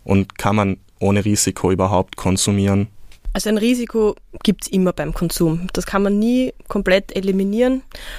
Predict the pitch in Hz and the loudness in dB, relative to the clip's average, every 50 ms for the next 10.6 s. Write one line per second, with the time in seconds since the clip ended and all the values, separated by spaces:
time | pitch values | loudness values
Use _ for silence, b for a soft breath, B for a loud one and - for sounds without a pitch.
0 | B B - 185 - 196 196 202 196 190 180 - - 214 - - 233 220 - - | B B -6 -4 0 0 0 2 2 0 -2 -2 0 0 0 0 0 -4 -4 -2
1 | 226 214 214 202 202 202 202 196 - 180 - 185 180 180 185 185 - - - - | -2 0 2 2 2 0 0 -2 -4 -4 -2 0 0 2 0 0 -2 -6 -2 -2
2 | 226 - 226 214 202 202 - - 196 185 190 - 185 185 175 175 170 175 - - | -2 0 0 0 0 0 -2 -2 -2 -2 0 0 0 0 2 0 0 -2 -2 0
3 | 190 180 180 - - 175 - - 180 180 185 185 180 185 196 220 226 226 214 - | 0 0 0 -2 -6 -6 -2 0 0 0 0 -2 -2 -2 -2 0 0 0 0 -2
4 | - 214 214 208 208 208 B B B B B B B B B B B - - - | -2 0 0 0 0 -2 B B B B B B B B B B B -20 -20 -10
5 | - - 175 185 - - 208 - 214 196 196 - 208 196 214 202 - 202 180 180 | -4 0 0 0 0 -2 -4 0 0 0 0 0 0 2 0 0 0 0 0 0
6 | - 196 - 190 185 - - 214 208 208 - - 208 196 - - 196 196 208 - | 0 -2 -2 -2 -4 0 2 2 2 2 0 -2 -2 -2 -2 0 0 0 0 0
7 | 202 196 - 214 214 226 214 - 185 - - - 165 165 170 - - - - - | -2 -4 -2 0 2 2 2 0 -2 -6 -4 -2 0 0 0 0 -2 -6 -4 -2
8 | - 185 185 185 - 190 190 - 190 - 196 185 185 185 185 185 196 202 208 208 | -2 0 0 0 0 0 -2 -2 -2 -2 -2 0 0 0 0 2 2 2 0 0
9 | - - 175 170 175 180 180 170 170 - - 170 - - 165 165 165 - - - | -2 -4 -4 -2 0 0 0 0 -2 -4 -6 -4 -2 0 0 0 -2 -2 -4 -2
10 | - - - - - - 156 151 151 160 160 | -2 0 0 0 -2 -2 -2 -2 0 -2 -2